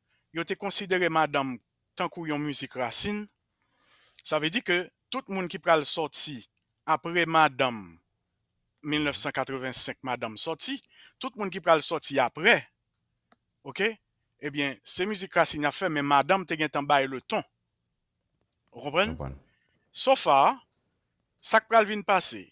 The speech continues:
Speaker 1: gen yon seri de gwoup ke nou te ka brele de gwoup jeyan. Men,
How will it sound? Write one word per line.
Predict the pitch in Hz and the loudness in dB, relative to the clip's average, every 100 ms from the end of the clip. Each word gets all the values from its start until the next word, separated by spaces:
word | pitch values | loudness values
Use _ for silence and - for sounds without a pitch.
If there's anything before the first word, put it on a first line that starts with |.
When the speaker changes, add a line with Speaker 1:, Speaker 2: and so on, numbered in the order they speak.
| _ _ _ _ | _ _ _ _
Speaker 1:
gen | 139 214 | -2 0
yon | - | 2
seri | 233 180 | 0 -4
de | 170 | -8
gwoup | 139 147 | -10 -16
ke | - | -12
nou | 147 | -10
te | 151 | -4
ka | 135 | -2
brele | 135 135 123 | -2 -4 -6
de | 120 123 | -6 -8
gwoup | 113 113 | -10 -12
jeyan. | 113 156 185 185 110 _ _ _ _ _ _ _ _ _ | -6 -4 -2 -4 -8 _ _ _ _ _ _ _ _ _
Men, | 117 127 147 208 | -8 -4 -2 -4